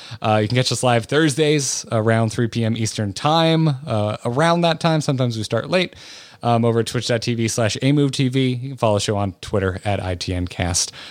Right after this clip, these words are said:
Uh, Kyle, where can people find you when you're trying to get that sweet, sweet D value?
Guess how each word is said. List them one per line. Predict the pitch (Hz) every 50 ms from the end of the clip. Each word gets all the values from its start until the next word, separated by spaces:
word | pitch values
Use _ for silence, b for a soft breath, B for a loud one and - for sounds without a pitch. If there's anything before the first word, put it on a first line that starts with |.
| B B
Uh, | 113 107 107 110 - -
Kyle, | - - 147 151 151 147 147
where | 143 139 156 175 165
can | 185 165
people | 139 170 160 151 143 -
find | - 147 135 135 131
you | 147 151 147 127 110 104 B B B B B B B
when | 120 120
you're | 117 113
trying | 107 - 123 120 117 113
to | 110 104
get | 104 107 110 -
that | - 107 101 -
sweet, | - - 127 131 131 123
sweet | - - 120 113 123 - 117
D | 107 107 107 104
value? | 98 98 90 90 85 85 101 101